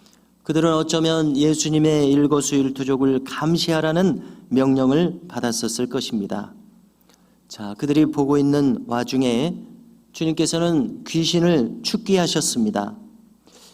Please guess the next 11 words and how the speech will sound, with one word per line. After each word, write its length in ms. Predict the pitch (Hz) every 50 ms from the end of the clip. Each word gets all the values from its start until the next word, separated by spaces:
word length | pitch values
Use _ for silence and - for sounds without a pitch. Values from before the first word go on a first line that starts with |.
| _ _ _ -
이 280 | 185 208 220 226 226
축기하는 640 | - - - 233 - - 226 233 226 220 226 226 226
장면 480 | 226 220 156 165 170 170 175 180 180 175
자체가 640 | 175 139 139 - - 143 131 147 147 143 117 101 107 113
너무나도 720 | 120 127 131 135 135 135 131 147 147 143 127 110 104 - 104
명백하기에 1000 | 117 117 120 117 123 117 117 - 120 113 107 113 117 127 131 120 101 - - - - - - - - - - _ _ _ _ _ _ _ -
그들은 600 | 147 156 151 165 170 160 143 117 107 - - - -
귀신을 440 | - 160 156 147 - 170 165 156 165
쫓아낸 440 | 175 180 180 - 180 180 170 160
사실에 540 | 151 - - - 170 185 190 - 208 202 220
대해서는 800 | 214 190 160 147 135 - 135 135 156 165 135 101 - - -